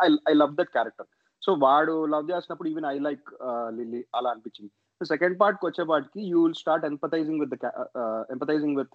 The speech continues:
her. ఆ అమ్మాయి, ఆ అమ్మాయికి వచ్చిన ఇష్యూస్ కానీ, like యాక్సిడెంట్ అవటం ఇలా అని, she is depressed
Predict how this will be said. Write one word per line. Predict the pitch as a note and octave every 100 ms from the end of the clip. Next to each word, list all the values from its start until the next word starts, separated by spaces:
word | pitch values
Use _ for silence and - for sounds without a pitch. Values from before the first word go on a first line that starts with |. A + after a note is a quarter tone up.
| _ B2+
her. | A#2+ - A#2+
ఆ | A#2
అమ్మాయి, | A#2 B2+ B2+
ఆ | B2
అమ్మాయికి | C3 C#3 C3+
వచ్చిన | B2+ A#2+
ఇష్యూస్ | A2+ C#3 C3 B2
కానీ, | B2 A#2+ B2
like | A2+ A2+
యాక్సిడెంట్ | A#2 - A#2+ A2+
అవటం | A#2 A2+ A2+
ఇలా | A2+
అని, | A2 A2 _ _ _
she | - D3+
is | C3
depressed | C#3 C#3+